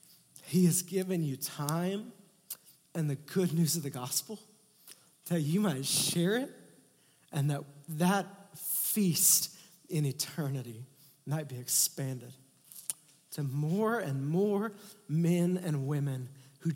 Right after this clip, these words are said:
desperately need grace. That's the time we've been given. And so, excuse me, whew, <sighs> we're good. Jesus is alive and he is patiently waiting,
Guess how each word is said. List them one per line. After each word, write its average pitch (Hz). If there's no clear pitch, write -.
desperately 175
need 123
grace. -
That's 190
the 170
time 190
we've 139
been 147
given. 165
And 147
so, -
excuse -
me, 147
whew, 381
<sighs> -
we're 175
good. 190
Jesus 233
is 208
alive 202
and 180
he 165
is 156
patiently 196
waiting, 190